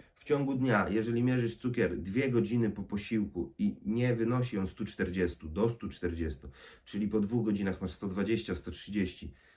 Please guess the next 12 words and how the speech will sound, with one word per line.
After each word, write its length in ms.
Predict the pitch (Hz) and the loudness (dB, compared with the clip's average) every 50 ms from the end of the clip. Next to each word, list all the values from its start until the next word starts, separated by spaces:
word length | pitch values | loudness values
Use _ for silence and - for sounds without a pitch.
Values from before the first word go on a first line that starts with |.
| _ _ | _ _
totalnie 600 | - 110 101 - - - 123 123 120 117 113 113 | -4 -4 -4 -4 0 2 4 6 6 6 4 4
nie 120 | 113 107 101 | 2 2 2
ma 100 | 101 98 | 2 0
się 120 | - 98 | -2 -6
co 120 | - 101 | -6 -2
martwić. 420 | 92 90 85 80 78 - 80 78 - | -2 -2 -2 -2 -4 -8 -12 -10 -4
To 80 | - | -2
jest 220 | 95 90 85 - - | -2 -2 -2 -2 -2
naturalne, 800 | 104 104 107 104 - 123 123 120 117 120 120 120 120 117 117 - - | -2 -2 -2 0 -2 0 0 2 2 2 2 0 0 -2 -4 -4 -4
tak 220 | 107 101 101 - | -4 -4 -2 -2
ma 120 | 110 98 | -2 -2
być, 360 | 95 107 104 104 101 - - | 0 2 2 2 0 0 -4